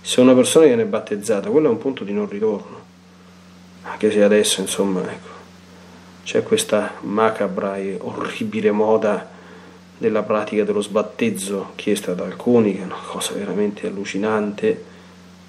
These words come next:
gravissima al cospetto di Dio, ma il cui unico effetto che può produrre è che un parroco, dietro certamente la procedura che c'è,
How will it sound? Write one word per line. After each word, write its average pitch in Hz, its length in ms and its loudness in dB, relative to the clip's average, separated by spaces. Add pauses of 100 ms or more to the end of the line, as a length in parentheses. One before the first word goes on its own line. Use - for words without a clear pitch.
(120)
gravissima 104 760 -2
al 104 60 -2
cospetto 104 500 -4
di 101 160 -6
Dio, 104 420 -2 (1200)
ma 107 200 2
il 101 80 0
cui 123 180 4
unico 117 240 6
effetto 113 320 4
che 113 120 8
può 110 120 4
produrre 113 540 4
è 101 40 -4
che 98 460 -2 (140)
un 104 180 -8
parroco, 101 540 0
dietro 101 460 -2 (1000)
certamente 104 580 -2
la 98 100 -2
procedura 98 500 -2
che 98 100 -4
c'è, - 540 -2